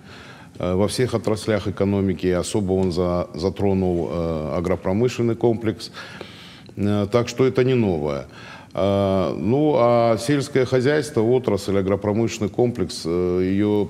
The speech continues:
прямо-, прямое предназначение этой отрасли как раз, э, и направлено на обеспечение продовольственной безопасности нашего государства.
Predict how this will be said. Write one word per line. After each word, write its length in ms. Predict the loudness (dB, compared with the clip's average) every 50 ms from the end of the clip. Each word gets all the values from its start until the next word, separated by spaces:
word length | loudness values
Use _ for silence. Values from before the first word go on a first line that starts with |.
| -2 -2
прямо-, 480 | 0 2 2 2 2 2 2 0 -2 -2
прямое 440 | 0 2 2 4 4 4 4 2 2
предназначение 960 | 0 0 0 0 0 0 0 0 0 -2 -2 -2 -2 -2 0 2 2 2 2
этой 180 | 0 0 2 2
отрасли 540 | 2 2 0 0 -2 -4 -4 -4 -6 -8 -6
как 220 | -6 -6 -4 -2
раз, 360 | 0 0 0 -2 -6 -12 -12
э, 600 | -8 -6 -4 -4 -4 -4 -4 -4 -6 -6 -4 -4 -4
и 60 | -2
направлено 580 | 0 -2 0 2 2 2 2 2 2 0 0 0
на 140 | 0 -2
обеспечение 640 | -2 -2 -4 -4 -6 -6 -8 -6 -4 -4 -4 -4 -4
продовольственной 640 | -4 -4 -2 -2 0 0 -2 -2 -4 -6 -6 -6 -4
безопасности 720 | -4 -4 -4 -4 -4 -4 -4 -6 -6 -6 -8 -10 -8 -8
нашего 400 | -8 -6 -6 -6 -6 -6 -6 -4
государства. 800 | -4 -4 -4 -4 -2 0 2 2 2 0 -2 0 0 0 0 -2